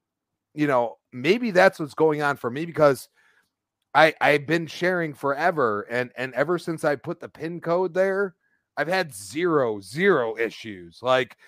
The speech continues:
the most I ever had is, like, maybe, like, you know, like,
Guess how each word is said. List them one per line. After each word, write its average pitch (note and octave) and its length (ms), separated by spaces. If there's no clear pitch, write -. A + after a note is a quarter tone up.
the E3 100
most F#3 280
I F3+ 100
ever E3+ 200
had E3 300
is, D3 160
like, C3 320
maybe, D3+ 360
like, C#3 340
you D3 80
know, A#2+ 320
like, A2 320